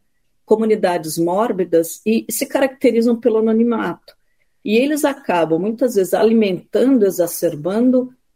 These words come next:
uma, como você disse, uma característica individual, uma,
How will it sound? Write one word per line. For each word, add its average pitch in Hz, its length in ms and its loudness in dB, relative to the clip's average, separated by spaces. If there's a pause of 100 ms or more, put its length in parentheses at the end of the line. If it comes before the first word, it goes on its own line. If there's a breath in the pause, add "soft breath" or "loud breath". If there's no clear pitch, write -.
uma, 202 300 -4 (320)
como 202 180 0
você 190 280 0
disse, 165 260 -6
uma 180 100 -2
característica 214 840 -2
individual, 170 640 0
uma, 170 240 -2